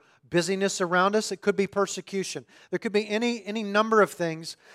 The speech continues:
that lead us to spiritual lethargy. But something has moved these people, the original recipients, to no longer try to understand the Scriptures. And it's a sign of their shrinking back from faithful discipleship. That's,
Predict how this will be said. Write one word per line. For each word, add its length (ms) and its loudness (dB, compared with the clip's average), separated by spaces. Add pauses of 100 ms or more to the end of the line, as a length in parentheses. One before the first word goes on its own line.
(120)
that 160 0
lead 180 2
us 200 4
to 100 -10
spiritual 760 2
lethargy. 520 4
But 100 -10
something 380 -2
has 140 -2
moved 360 2
these 280 0
people, 500 -6 (280)
the 100 0
original 420 2
recipients, 680 -4 (260)
to 120 -6
no 220 8
longer 380 8
try 520 10 (400)
to 120 -2
understand 640 -4
the 80 -14
Scriptures. 680 -6 (880)
And 80 -10
it's 180 -6
a 60 -2
sign 680 6
of 200 2
their 120 2
shrinking 680 -2
back 440 4
from 200 -10
faithful 420 -4
discipleship. 760 -6
That's, 220 -14